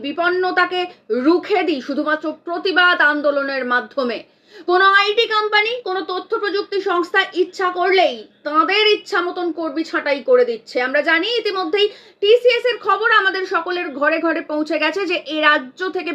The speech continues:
বারো হাজার কর্মীকে ছাঁটাইয়ের নির্দেশ ইতিমধ্যেই টিসিএস দিয়ে দিয়েছে। শুধুমাত্র এই রাজ্যে বারো হাজার, গোটা ভারতবর্ষ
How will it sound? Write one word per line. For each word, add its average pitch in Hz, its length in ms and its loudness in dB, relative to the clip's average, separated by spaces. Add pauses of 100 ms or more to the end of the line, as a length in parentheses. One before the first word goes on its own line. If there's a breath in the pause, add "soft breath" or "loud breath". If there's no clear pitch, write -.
বারো 269 260 4
হাজার 302 200 -2 (100)
কর্মীকে 269 360 -6 (100)
ছাঁটাইয়ের 247 520 -2 (120)
নির্দেশ 262 380 4 (460 loud breath)
ইতিমধ্যেই 415 540 2
টিসিএস 349 460 0 (120)
দিয়ে 240 200 6
দিয়েছে। 202 320 -2 (840 soft breath)
শুধুমাত্র 466 440 4
এই 403 140 6
রাজ্যে 427 360 2
বারো 392 240 6
হাজার, 247 220 -2 (120)
গোটা 392 240 2 (280)
ভারতবর্ষ 359 600 0